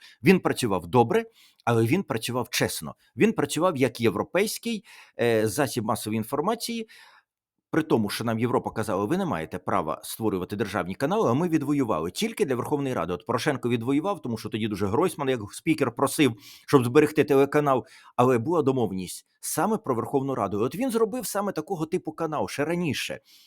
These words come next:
Він говорить про Верховну Раду, а робить це так, що це хочеться слухатись і дивитися. І тому в мене повага до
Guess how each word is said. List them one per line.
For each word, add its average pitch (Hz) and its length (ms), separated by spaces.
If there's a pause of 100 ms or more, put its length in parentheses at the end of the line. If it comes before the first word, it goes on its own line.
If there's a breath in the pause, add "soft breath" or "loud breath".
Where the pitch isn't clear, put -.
(200 soft breath)
Він 170 240
говорить 127 480
про 113 120
Верховну 113 440
Раду, 180 340 (480)
а 117 120
робить 127 280
це 135 100
так, - 200
що 113 100
це 123 100
хочеться - 380
слухатись - 460
і 120 60
дивитися. 92 540 (300 loud breath)
І 143 60
тому 226 260
в 233 40
мене 208 300 (280 loud breath)
повага 160 360
до 131 300